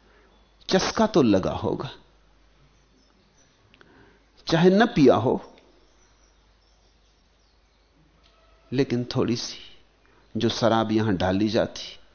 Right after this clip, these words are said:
हवा में भी तो उसकी बास हो जाती, हवा में भी उसकी सुवास है,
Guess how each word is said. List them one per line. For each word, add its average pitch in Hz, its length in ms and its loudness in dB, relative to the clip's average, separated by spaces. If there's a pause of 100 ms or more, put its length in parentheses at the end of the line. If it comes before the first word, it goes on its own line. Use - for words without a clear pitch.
(2250)
हवा 131 300 2
में 165 160 4
भी - 100 -2
तो - 160 -4
उसकी 101 320 -4
बास 80 360 -6
हो 50 100 -8
जाती, - 400 -14 (760)
हवा 113 260 2
में 135 140 6
भी 127 140 0
उसकी 127 240 -4
सुवास 98 540 -4
है, - 180 -20